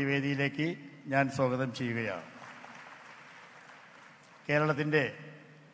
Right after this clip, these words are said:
ഭക്ഷ്യ സിവിൽ സപ്ലൈസ് വകുപ്പ് മന്ത്രി അഡ്വക്കേറ്റ് ജി ആർ അനിലിനെ വളരെ ആദരവോടുകൂടി ഈ വേദിയിലേക്ക് ഞാൻ സ്വാഗതം ചെയ്യുകയാണ്. കേരളത്തിൻ്റെ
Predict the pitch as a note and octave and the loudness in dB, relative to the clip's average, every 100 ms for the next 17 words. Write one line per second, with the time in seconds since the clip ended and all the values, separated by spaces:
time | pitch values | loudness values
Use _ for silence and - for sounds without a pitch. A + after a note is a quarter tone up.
0 | - _ _ _ C#3+ - E3+ C#3+ D#3 D3 | -20 _ _ _ -2 2 2 4 2 2
1 | D#3 C#3 D3+ C#3+ D3 D3 C#3+ C#3+ C3 B2+ | 2 4 4 4 2 2 2 2 2 -2
2 | F#2 - - - - - - _ _ _ | -6 -14 -20 -20 -20 -20 -20 _ _ _
3 | _ _ _ - C#3+ D3+ D#3 D#3 A#2 - | _ _ _ -8 2 2 4 2 0 0
4 | D3 D#3 D3+ C#3+ D3 C#3 D3 E3+ - - | 8 10 10 8 6 4 4 4 2 -10
5 | - - - - - - C#3 D3 D#3 D3 | -18 -20 -20 -20 -20 -8 0 4 8 8
6 | D3+ D#3+ D#3 D#3+ D3+ C#3+ B2+ G2+ - - | 8 8 8 6 6 2 0 -4 -14 -18
7 | - - - - - C#3+ C#3+ D3 C#3+ D3 | -20 -20 -20 -20 -4 0 4 6 6 6
8 | C#3+ C#3+ C#3 C#3 C3+ C3+ - - - - | 4 4 4 4 4 -2 -10 -16 -14 2
9 | C3+ C3+ C3+ C3+ A#2+ B2+ A2 A2 F#2+ E2 | 4 6 4 0 -2 -4 -4 -4 -4 -8
10 | - - - - - - - - - - | -14 -18 -20 -20 -20 -20 -20 -20 -20 -20
11 | - - - - - - - _ D3+ D3 | -20 -20 -20 -20 -20 -20 -20 _ 2 4
12 | C#3+ D3 D3+ | 4 2 4